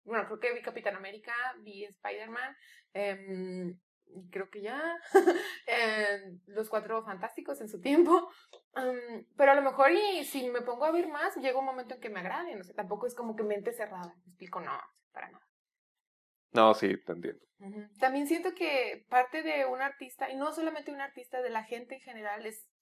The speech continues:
Speaker 1: tener apertura, ¿no? De, "No, nomás me gusta esto", no, o sea, no puede ser así, porque te pierdes de un mundo. Tienes que tener una
Speaker 2: Ah,
Speaker 1: mentalidad
Speaker 2: sí, sí, sí,
Speaker 1: abierta.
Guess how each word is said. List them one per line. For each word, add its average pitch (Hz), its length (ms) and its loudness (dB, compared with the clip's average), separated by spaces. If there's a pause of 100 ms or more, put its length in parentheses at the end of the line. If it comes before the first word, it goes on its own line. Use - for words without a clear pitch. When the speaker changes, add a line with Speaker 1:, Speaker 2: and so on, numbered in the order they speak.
(120)
Speaker 1:
tener 233 220 0
apertura, 233 560 -6
¿no? 202 180 -12
De, 220 120 -4
"No, 240 140 2 (120)
nomás 247 220 -4
me 247 100 -2
gusta 277 320 -10
esto", - 180 -18 (120)
no, 175 100 -14
o - 40 -16
sea, - 120 -20 (480)
no 214 120 -14
puede 214 200 -6
ser - 180 -14
así, 240 340 -10
porque - 340 -12 (240)
te 220 100 2
pierdes 226 360 0
de 202 340 -2
un 220 180 -4
mundo. 226 380 -6 (480)
Tienes 214 260 -10
que - 60 -20
tener 214 240 -4
una 208 80 12
Speaker 2:
Ah, 160 140 12
Speaker 1:
mentalidad 120 120 10
Speaker 2:
sí, 127 80 8 (120)
sí, - 20 4
sí, 110 120 8
Speaker 1:
abierta. 107 120 2